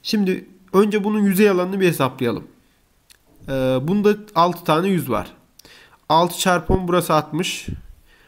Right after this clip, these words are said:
Burası altı çarpı on altmış. Altmış şurası. Burası da altmış. Dört tane yüz altmış çıktı.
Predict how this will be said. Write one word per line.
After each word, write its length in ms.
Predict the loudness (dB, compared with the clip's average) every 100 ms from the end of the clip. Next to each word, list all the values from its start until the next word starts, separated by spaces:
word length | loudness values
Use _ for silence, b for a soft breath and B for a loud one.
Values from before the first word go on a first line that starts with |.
| b -2
Burası 260 | 0 2
altı 220 | 2 0 0
çarpı 320 | -2 0 -2
on 80 | 0
altmış. 600 | -2 -2 -4 -4 -8 -16 -20 b b b b
Altmış 720 | -2 0 -2 -2 -2 -2 -8 _ _ -18
şurası. 580 | -6 -2 -2 -2 -4 -4 -8 -2
Burası 300 | 0 0 0
da 80 |
altmış. 540 | -2 -2 -4 -4 -4 -10 -18 _ b b b b b 2
Dört 240 | 2 4
tane 180 | 0 0
yüz 160 | 0 0
altmış 420 | 0 -2 -6 -6
çıktı. 360 | -10 -10 -14